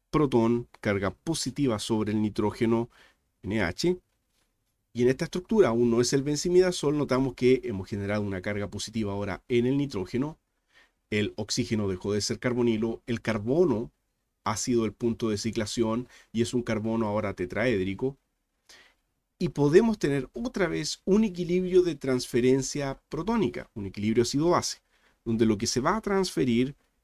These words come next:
es el protón desde el N H más al átomo de oxígeno.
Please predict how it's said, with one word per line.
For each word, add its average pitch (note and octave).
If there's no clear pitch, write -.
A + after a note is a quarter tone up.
es C3+
el A2+
protón B2+
desde G#2+
el G#2+
N A2+
H C#3+
más E3
al A#2
átomo A#2+
de A2+
oxígeno. G#2